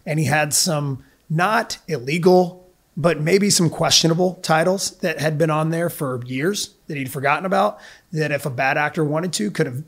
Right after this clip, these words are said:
tanked the I P O from a reputational perspective. We've seen that with things that are sitting in the Amazon wish list for, again, not illegal, but just reputational damage that can be done that in some cases may be irreparable.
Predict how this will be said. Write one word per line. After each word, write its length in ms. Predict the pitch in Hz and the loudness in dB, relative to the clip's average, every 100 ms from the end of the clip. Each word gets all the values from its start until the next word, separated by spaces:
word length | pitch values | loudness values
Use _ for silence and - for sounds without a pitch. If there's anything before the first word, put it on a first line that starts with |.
| - | -10
tanked 440 | - 139 120 - - - | -6 -4 -6 -10 -14 -10
the 160 | 127 | -8
I 100 | 113 | -8
P 200 | - 123 | -12 -16
O 140 | 95 - _ _ _ _ | -16 -20 _ _ _ _
from 160 | - 151 | -6 -2
a 40 | |
reputational 720 | 135 135 135 - 123 - 123 117 | -2 -2 -4 -10 -10 -10 -12 -14
perspective. 600 | - - - - 156 - - - - | -14 -14 -14 -18 -20 -20 -20 -20 -12
We've 180 | 170 131 | -8 -2
seen 280 | - 160 147 | -2 0 0
that 260 | 143 143 | 0 0
with 160 | 147 131 | -4 -6
things 380 | - 135 135 113 | -4 -4 -4 -6
that 100 | 131 | -6
are 80 | 127 | -4
sitting 400 | - 160 135 135 | -2 -2 -6 -6
in 240 | 131 131 | -6 -6
the 120 | 131 | -6
Amazon 440 | 135 131 127 123 117 | -8 -8 -8 -8 -8
wish 260 | 117 - | -6 -6
list 320 | 123 113 - | -6 -8 -8
for, 300 | - 120 117 - - - | -8 -14 -16 -18 -20 -8
again, 320 | 151 175 113 - _ - | 0 0 0 -8 _ -6
not 240 | 131 190 | 2 6
illegal, 600 | 226 170 180 170 165 - _ - | 8 6 4 2 2 -6 _ -2
but 460 | 170 156 - - | 0 0 -2 -18
just 260 | - - - | -10 -10 -6
reputational 720 | 156 160 196 - 151 175 190 | -4 -4 -6 -6 -6 -4 -6
damage 420 | 135 123 139 147 139 | -6 -6 -6 -6 -6
that 100 | - | -6
can 100 | 143 | -6
be 120 | 127 | -8
done 500 | 117 123 127 131 - _ _ - | -8 -8 -6 -8 -12 _ _ -12
that 340 | 131 131 127 - | -6 -4 -6 -10
in 280 | 143 127 123 | -10 -6 -6
some 220 | 147 160 | -4 -4
cases 360 | 156 127 120 | -4 -6 -8
may 160 | 127 120 | -8 -8
be 160 | 120 120 | -10 -8
irreparable. 560 | 117 120 139 110 - | -8 -8 -10 -12 -16